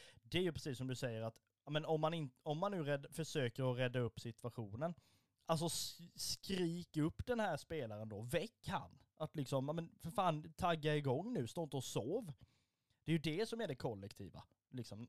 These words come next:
naturligtvis. Och att man då ska, ska komma ur de här situationerna. Men sen är det ju naturligtvis så att,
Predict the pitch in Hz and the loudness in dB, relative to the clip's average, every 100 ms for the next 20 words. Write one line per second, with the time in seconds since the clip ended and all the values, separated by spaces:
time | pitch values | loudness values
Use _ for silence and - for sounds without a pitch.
0 | - 139 131 123 110 104 - 156 - 156 | -8 -2 2 2 2 -4 2 2 4 2
1 | 139 - 123 - - - - - 160 147 | 0 0 -2 -4 -20 -14 -10 0 2 2
2 | - 156 143 190 180 165 120 - 123 123 | 2 4 4 4 4 4 2 -2 -6 -4
3 | 127 104 110 156 180 - _ _ _ _ | -2 -4 0 0 0 -4 _ _ _ _
4 | _ _ _ - 160 160 156 - _ _ | _ _ _ 0 6 8 6 0 _ _
5 | _ _ - 147 170 202 196 170 151 139 | _ _ -2 0 2 2 0 0 -2 -2
6 | 123 135 117 - | 0 2 2 -2